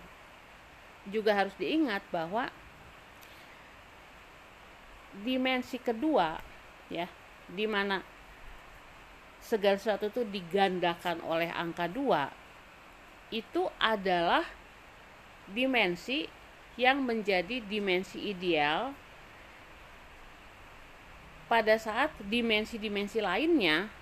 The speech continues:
entah itu dimensi satu, tiga, empat, lima, dan enam, itu ingin mewujudkan,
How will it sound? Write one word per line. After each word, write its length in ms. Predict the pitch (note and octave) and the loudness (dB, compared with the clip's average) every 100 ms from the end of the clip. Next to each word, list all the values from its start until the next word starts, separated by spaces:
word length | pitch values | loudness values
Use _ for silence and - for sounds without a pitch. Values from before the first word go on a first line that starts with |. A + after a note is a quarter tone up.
| - | -8
entah 120 | F3+ | -4
itu 160 | E3+ F#3 | -2 -2
dimensi 320 | F3+ E3+ F3 | -4 -4 -6
satu, 320 | A#3 A#3 A#3 A3+ | -4 -2 -2 -4
tiga, 340 | G3 F3 F3+ | -4 0 0
empat, 240 | E3+ E3+ E3+ | 0 -6 -4
lima, 240 | E3+ E3+ | -4 -4
dan 200 | D3+ D3+ | -4 -6
enam, 400 | C4 G3+ E3 F3+ - - - - - - | -6 -4 -6 -8 -12 -20 -20 -20 -20 -12
itu 480 | - A#3+ - F#4 G4 - - - - - - - - | -8 -6 -2 -2 -2 -10 -20 -20 -20 -20 -20 -18 -4
ingin 560 | B3+ B3 C4 E4 F4+ F4 - - - - - - - - - - - | -2 0 2 2 0 -4 -16 -20 -20 -20 -20 -20 -20 -20 -20 -20 -10
mewujudkan, 1080 | A3+ B3+ A#3+ A#3+ F3 G#3+ - - A#3+ C4 | 0 2 2 0 2 0 0 -2 2 4